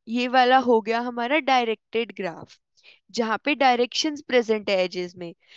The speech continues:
जब हमारी ये डायरेक्शंस उड़ जाती हैं, जब हमारी डायरेक्शंस कोई भी नहीं होती, आपकी स्ट्रेट लाइन है, that implies कि this is an undirected graph। अब जैसे this is an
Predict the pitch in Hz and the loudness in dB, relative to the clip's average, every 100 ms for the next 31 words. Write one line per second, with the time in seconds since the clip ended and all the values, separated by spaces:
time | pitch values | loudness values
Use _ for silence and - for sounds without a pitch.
0 | - 214 185 277 294 330 311 311 320 330 | -20 -14 0 2 4 4 4 2 2 2
1 | 277 285 269 285 - 302 262 - 233 214 | 2 2 2 -4 -4 -6 -8 -4 -2 0
2 | 190 247 247 269 285 294 302 - - _ | 2 2 2 -4 -4 -4 -4 -8 -18 _
3 | 262 269 285 277 269 254 262 254 - 277 | 2 2 4 2 2 0 0 -2 -6 -8
4 | 269 _ 247 240 247 277 277 277 233 262 | -10 _ -2 0 0 -2 -2 -4 -4 -4
5 | 262 240 - 254 - 254 233 247 247 233 | -2 -2 -4 -14 -8 -6 -6 -6 -6 -6
6 | 226 226 285 - _ _ _ _ 247 254 | -4 -4 -6 -8 _ _ _ _ 2 2
7 | - 285 277 277 214 240 269 311 240 254 | 0 -4 -4 0 0 0 -4 -8 -6 -6
8 | 262 247 277 311 - - 277 277 269 247 | -6 -4 -2 -4 -4 0 0 2 4 4
9 | 220 _ 220 208 180 175 165 - _ _ | 2 _ -2 -2 -4 -6 -6 -12 _ _
10 | _ _ _ _ _ _ _ - 214 196 | _ _ _ _ _ _ _ -4 -2 2
11 | 220 214 277 262 240 269 302 | 0 0 -4 -4 -2 0 0